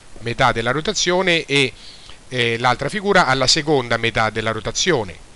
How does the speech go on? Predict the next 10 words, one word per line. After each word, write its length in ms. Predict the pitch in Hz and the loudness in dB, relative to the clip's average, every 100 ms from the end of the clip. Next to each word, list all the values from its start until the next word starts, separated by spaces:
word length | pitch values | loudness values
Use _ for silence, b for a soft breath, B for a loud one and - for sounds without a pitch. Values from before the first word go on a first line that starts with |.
| - B B B - | -20 B B B -10
Per 120 | 123 | -2
esempio 360 | 123 165 127 117 | 2 2 2 0
questa 280 | 120 - | 0 0
figura 360 | 139 202 185 180 | -2 -2 2 4
rappresenta 840 | 123 - 120 143 131 127 123 110 - B B | 4 0 0 4 4 2 0 -2 -4 B B
la 140 | 117 120 | -4 -4
spira 320 | - 139 120 | 0 0 0
in 100 | 110 | 0
questa 300 | 127 110 107 | -2 -2 -4
posizione 800 | 113 185 - 143 104 101 165 | -6 -4 -2 0 0 -2 -2